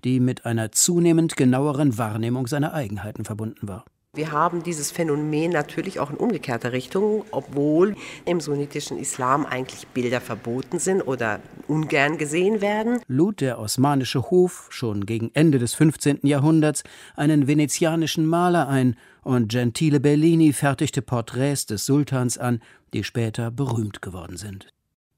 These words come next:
Speaker 1: Die Markgrafen aus Baden spielten eine wichtige Rolle in den Kriegen zwischen den habsburgischen Kaisern und den osmanischen Sultanen.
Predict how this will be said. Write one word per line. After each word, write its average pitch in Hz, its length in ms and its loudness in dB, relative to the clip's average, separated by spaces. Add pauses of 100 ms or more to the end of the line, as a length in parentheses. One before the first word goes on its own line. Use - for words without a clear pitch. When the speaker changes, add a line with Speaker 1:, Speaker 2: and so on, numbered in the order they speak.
Speaker 1:
Die 170 60 2
Markgrafen 196 500 -2
aus 139 200 -4
Baden 156 340 0
spielten 160 400 0
eine 151 180 6
wichtige 147 300 0
Rolle 143 340 2
in 110 140 -2
den 113 160 -2
Kriegen 117 440 0
zwischen 113 380 -4
den 104 300 -4
habsburgischen 113 680 -4
Kaisern 117 480 0 (400)
und 110 180 -4
den 107 200 -4
osmanischen 110 680 -2
Sultanen. 110 640 -4